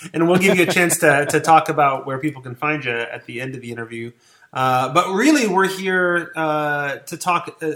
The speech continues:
on, on top of all those things, which are super interesting, and I'd love to, to drill in on all that for, for hours, but I don't know that people wanna listen to us chat for <laughs> hours. Uh, but this is, this is all about Tales from the Old Margrave, right?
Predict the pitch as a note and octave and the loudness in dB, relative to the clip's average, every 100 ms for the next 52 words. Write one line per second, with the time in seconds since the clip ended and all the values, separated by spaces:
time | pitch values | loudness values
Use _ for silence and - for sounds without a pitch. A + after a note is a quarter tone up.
0 | D#3 D3 C#3+ C#3+ D#3+ G3 E3 D3 C3 F3+ | -6 -8 -8 -10 -4 -4 -2 -4 -2 -2
1 | F#3+ C3 A#2 A#2 B2 - D3+ C3 B2+ - | -4 -8 -10 -14 -14 -14 -14 -12 -14 -14
2 | - B2+ A2+ A2 A#2+ B2+ - A2+ G#2+ _ | -14 -14 -12 -12 -12 -12 -12 -12 -12 _
3 | _ _ _ _ _ _ C3+ A#2+ B2+ C3+ | _ _ _ _ _ _ -10 -10 -6 -4
4 | C3+ C3 B2 B2+ C3 A2 - A#2+ A2+ G#2+ | -4 -6 -6 -6 -6 -6 -8 -12 -10 -10
5 | - A2 B2 D3 A2+ G#2 - G2 - _ | -12 -10 -4 -4 -4 -10 -14 -16 -18 _
6 | _ _ _ _ B2 B2 A#2+ - C#3 B2 | _ _ _ _ -10 -8 -10 -12 -12 -10
7 | B2 A#2+ B2 B2+ B2 B2 G#2+ - - D3 | -6 -4 -4 -6 -8 -10 -10 -12 -6 -6
8 | - C3 A2 A#2 - - A#3+ G3 D#3 C3+ | -4 -6 -4 -6 -8 -8 0 0 0 -2
9 | - - - - - _ _ F3 E3+ E3 | -6 -8 -20 -20 -20 _ _ 6 8 10
10 | D#3+ D#3 - - - G3 F#3+ F#3+ G3 C#4 | 8 2 -6 -12 -14 -14 -4 -2 2 2
11 | - B3+ F#3+ G3 C#4+ D#4+ A#3+ G#3 F#3 F3+ | 4 2 -2 -2 0 2 2 4 6 6
12 | E3+ D#3+ - - G3 F3 F3+ D#3+ D3+ C#3+ | 6 4 -2 -2 0 0 -2 -2 -2 -2
13 | C3+ B2+ - - - B2 C#3 F3+ | -2 -4 -6 -16 -14 -8 -6 -6